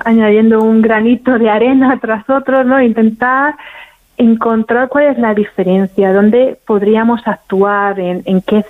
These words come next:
células o en qué circuitos que, que podamos ver que están más afectados, intentar, pues, restablecerlos, recuperarlos e intentar ir, pues, a, a estas estructuras que están afectadas. Y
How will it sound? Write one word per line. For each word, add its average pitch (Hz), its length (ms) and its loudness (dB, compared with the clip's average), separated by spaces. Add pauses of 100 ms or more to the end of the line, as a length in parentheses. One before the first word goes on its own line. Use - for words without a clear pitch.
células 196 720 2
o 190 60 -2
en 185 120 -2
qué 208 140 -2
circuitos 226 800 -2 (720)
que, 185 300 0 (140)
que 214 100 -4
podamos 220 420 0
ver 233 180 -2
que 233 80 -8
están 208 320 -4
más 208 320 0
afectados, 247 800 -4
intentar, 202 720 -2 (140)
pues, 214 180 -2
restablecerlos, 220 1200 -2
recuperarlos 226 1000 -2 (480)
e 226 60 -2
intentar 214 580 0
ir, 247 180 -2 (160)
pues, 214 160 -4
a, 165 360 -4
a 185 80 -4
estas 247 320 -2
estructuras 262 600 -4
que 214 60 -4
están 190 300 -4
afectadas. 175 800 -4 (100)
Y 180 260 -4